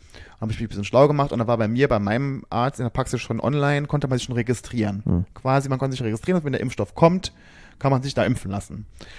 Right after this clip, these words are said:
Speaker 1: Und dann kam auch, habe ich mich da, hab ich das dann gemacht und dann kam irgendwann eine, eine E-Mail von meinem Arzt, dass die sagen, ähm, der Impfstoff ist da, aber wir priorisieren jetzt erst die H-I-V-positiven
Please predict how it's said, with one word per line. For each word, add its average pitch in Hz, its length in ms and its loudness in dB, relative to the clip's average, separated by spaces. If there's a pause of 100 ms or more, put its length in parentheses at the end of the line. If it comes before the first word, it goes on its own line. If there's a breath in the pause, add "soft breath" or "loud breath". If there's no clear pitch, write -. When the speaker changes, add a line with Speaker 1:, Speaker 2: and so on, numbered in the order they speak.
(220 loud breath)
Speaker 1:
Und 123 240 0
dann 120 140 0
kam 127 240 0
auch, - 260 0
habe - 120 -12
ich - 80 -8
mich 107 100 -6
da, 117 100 -4
hab 107 80 0
ich - 140 -10
das 107 120 -2
dann 101 140 -2
gemacht 107 340 0
und 139 60 0
dann 127 100 -2
kam 127 220 -2
irgendwann 120 360 0
eine, 101 120 -2
eine 98 180 -4
E-Mail 175 400 2
von 131 240 -4
meinem 101 460 -4
Arzt, - 440 0 (480 soft breath)
dass 143 180 0
die 147 140 -4
sagen, 131 640 -4
ähm, 113 140 -4
der 104 100 0
Impfstoff 117 240 -4
ist - 220 -10
da, 143 160 4
aber 127 160 -2
wir 131 60 2
priorisieren 131 760 2
jetzt 151 180 -2
erst 135 260 0
die 131 100 2
H-I-V-positiven 113 1000 0